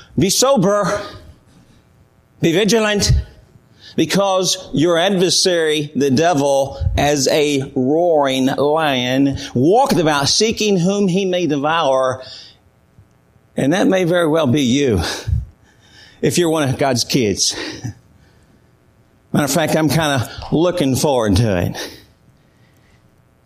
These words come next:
Remember, there was a practical righteousness about Job.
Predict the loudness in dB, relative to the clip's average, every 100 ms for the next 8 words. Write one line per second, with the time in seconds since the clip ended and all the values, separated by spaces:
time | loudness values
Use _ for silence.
0 | _ _ _ -2 0 2 2 2 2 2
1 | 0 2 0 0 2 2 2 2 0 0
2 | 0 0 0 0 0 -4 -4 -2 0 0
3 | 0 0 2 0 0 0